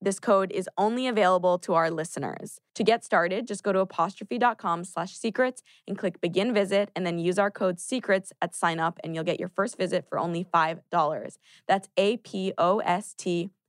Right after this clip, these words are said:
R O P H E dot com slash secrets and use the code secrets to get your first dermatologist crafted treatment plan for five dollars. And we thank Apostrophe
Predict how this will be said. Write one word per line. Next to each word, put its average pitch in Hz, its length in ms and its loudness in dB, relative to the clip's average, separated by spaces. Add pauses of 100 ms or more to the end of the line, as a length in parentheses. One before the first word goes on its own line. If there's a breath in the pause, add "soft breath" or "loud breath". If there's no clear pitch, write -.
R 196 280 4
O 185 220 2
P 202 260 -8
H 180 300 -2
E 170 200 -2
dot 185 300 2
com 160 380 -8 (220)
slash 165 400 -4
secrets 190 540 -2 (280 soft breath)
and 202 180 0
use 202 160 0
the 254 100 -2
code 196 240 2
secrets 185 540 0
to 220 100 -8
get 175 140 0
your 180 120 0
first 185 360 -2
dermatologist 185 640 0
crafted 185 520 -4
treatment 156 360 -6
plan 160 380 -4 (260)
for 190 120 0
five 151 320 0
dollars. 98 500 -4 (100)
And 190 120 -2
we 190 100 0
thank 185 220 -2
Apostrophe 190 680 -4